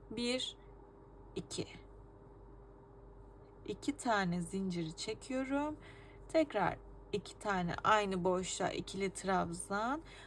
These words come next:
Şurada üç tane trabzan yapmıştık. Bir üst aşamada da iki tane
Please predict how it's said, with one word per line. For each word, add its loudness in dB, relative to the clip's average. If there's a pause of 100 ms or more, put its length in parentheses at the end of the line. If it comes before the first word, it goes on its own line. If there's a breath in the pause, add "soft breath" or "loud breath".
(120)
Şurada 2
üç -2
tane 0 (680)
trabzan 6
yapmıştık. -2
Bir 6
üst 4
aşamada 2
da 0
iki -6
tane 2